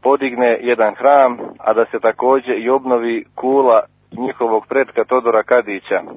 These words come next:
I blagoslovom visokopreosvećenog mitropolita crnogorsko-primorskog, gospodina Amfilohija, krenulo se u realizaciju toga projekta i devedeset devete, dvije hiljadite godine izgrađena je crkva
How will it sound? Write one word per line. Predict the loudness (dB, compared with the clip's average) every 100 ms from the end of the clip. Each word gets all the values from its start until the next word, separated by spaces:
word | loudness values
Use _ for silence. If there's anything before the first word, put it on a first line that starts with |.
| -14
I | -6 -2 -2 -2
blagoslovom | -2 -2 0 2 2 0 -6 -10
visokopreosvećenog | -10 -8 -6 -2 0 0 0 -4 -2 -4 -4
mitropolita | -4 -4 0 0 0 0 0 -2
crnogorsko-primorskog, | -4 -2 -2 -4 -8 -4 -2 -2 -2 -4
gospodina | -4 -2 -2 2
Amfilohija, | 0 0 0 2 2 2 2 2 2
krenulo | 2 2 2 0
se | 0 -4
u | 0
realizaciju | 0 0 0 2 2 0 -4
toga | 2 2 2
projekta | 2 2 2 -6 -6
i | -4 -2 -4 -6 -2
devedeset | 0 2 0 0 0
devete, | 2 2 2 2 -2
dvije | -2 -4
hiljadite | 0 0 0 -2 -4
godine | 0 0 0 2 2 0 _ _ -6
izgrađena | -4 2 4 4 2 4
je | 4 2 0
crkva | 0 0 2